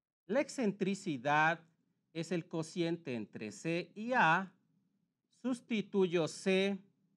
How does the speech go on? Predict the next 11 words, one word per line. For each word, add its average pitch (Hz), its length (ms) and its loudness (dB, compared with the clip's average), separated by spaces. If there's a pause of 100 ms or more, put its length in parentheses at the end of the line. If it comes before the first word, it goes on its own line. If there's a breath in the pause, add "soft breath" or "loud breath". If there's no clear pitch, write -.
(200)
que 131 160 -6
vale 156 380 0
seis, 202 560 0
y 117 160 -10
A, 127 180 -4
que 165 140 -6
vale 196 340 0
diez. 233 480 -2 (640)
Por 143 240 -2
lo 151 160 2
tanto, 214 760 0